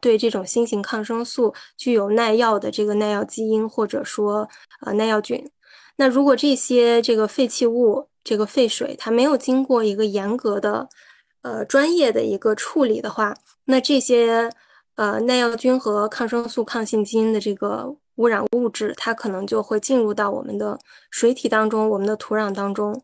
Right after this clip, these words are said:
啊，进入到我们的环境里。然后通过我们的这个人类活动和我们的自然过程，啊，进一步扩散，最终进入到我们的农田生态系统。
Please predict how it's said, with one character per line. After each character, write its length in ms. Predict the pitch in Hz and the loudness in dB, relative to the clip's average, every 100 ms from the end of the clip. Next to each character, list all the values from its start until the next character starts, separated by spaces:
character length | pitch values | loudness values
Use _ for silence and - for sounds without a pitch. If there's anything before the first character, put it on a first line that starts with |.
| _ _ | _ _
啊， 100 | - | -8
进 180 | 202 254 | -2 2
入 140 | 233 214 | 2 2
到 100 | 202 | -2
我 40 | |
们 100 | 208 | -4
的 60 | 214 | -8
环 220 | 202 202 | -8 -4
境 220 | 240 240 | 0 0
里。 160 | 208 - _ _ _ _ _ _ _ _ _ - - | -2 -6 _ _ _ _ _ _ _ _ _ -16 -6
然 160 | - 233 | -2 2
后 140 | 247 | 0
通 260 | 240 233 226 | 0 0 4
过 220 | 233 214 | 4 4
我 100 | 196 | 0
们 140 | 202 | -2
的 100 | 202 | -2
这 160 | 208 214 | 0 0
个 140 | 208 | 2
人 160 | 208 214 | 2 4
类 160 | 247 | 4
活 240 | 226 - 202 | 2 -2 0
动 340 | 233 226 202 | 2 0 -2
和 380 | 202 208 202 202 | -6 -4 -2 0
我 100 | 208 | 0
们 160 | 196 202 | 0 0
的 120 | 214 | 0
自 200 | - 262 | 2 0
然 220 | 208 208 | 0 0
过 180 | 277 226 | 2 2
程， 380 | - - 269 277 _ | 0 -8 -10 -16 _
啊， 200 | - 202 226 | -10 -10 -6
进 180 | - 240 | 0 2
一 60 | 220 | 2
步 160 | 214 | 2
扩 240 | 220 - 214 | 0 0 0
散， 300 | - 214 - _ _ | 0 -2 -6 _ _
最 180 | - 262 | 0 2
终 300 | 233 262 277 - | 4 4 2 -2
进 240 | - 285 | 2 4
入 120 | 262 | 4
到 160 | 220 214 | 4 2
我 120 | 202 | 0
们 100 | 220 208 | -2 0
的 80 | 214 | 0
农 220 | 208 254 | 2 0
田 200 | 320 226 | 0 -2
生 220 | 214 214 | 0 -2
态 160 | 208 208 | -2 -2
系 180 | - 233 | -4 -4
统。 240 | 214 302 | -8 -12